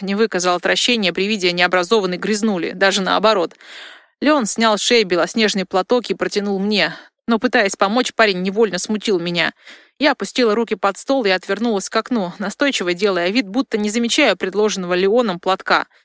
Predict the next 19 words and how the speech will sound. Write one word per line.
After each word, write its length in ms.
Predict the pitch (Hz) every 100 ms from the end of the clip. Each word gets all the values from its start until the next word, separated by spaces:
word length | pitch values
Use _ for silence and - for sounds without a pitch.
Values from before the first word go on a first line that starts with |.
| _
Старалась 460 | - 247 269 214
спрятаться 480 | - 240 254 180 -
от 120 | 185
него, 300 | 202 202 226
унять 280 | 196 208 208
стыд 320 | - - 277
за 180 | 185 190
свой 260 | 185 220 202
ужасный 440 | 214 220 202 190
внешний 520 | 180 202 214 - 196
вид 240 | 190 220 - - -
и 80 | -
катастрофическую 800 | - 175 - 180 226 - - 185
необразованность. 920 | 180 147 185 202 196 170 160 - - _ _ _ -
Леон 320 | 208 254 233
словно 360 | - 254 220 196
из 120 | 190
другого 380 | 208 233 233 202
мира, 420 | 226 214 175